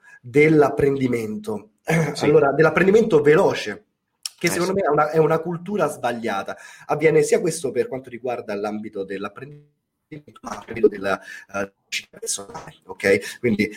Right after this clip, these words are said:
Speaker 1: a, a, a, diciamo che su questo anch'io mi sento parecchio agguerrito. Allora ti volevo chiedere, qual è la cosa che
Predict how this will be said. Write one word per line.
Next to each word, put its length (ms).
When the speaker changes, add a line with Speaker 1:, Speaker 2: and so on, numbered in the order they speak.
Speaker 1:
a, 160
a, 640
a, 40
diciamo 280
che 140
su 180
questo 440
anch'io 680
mi 100
sento 280
parecchio 600
agguerrito. 600
Allora 180
ti 80
volevo 240
chiedere, 300
qual 140
è 60
la 140
cosa 260
che 220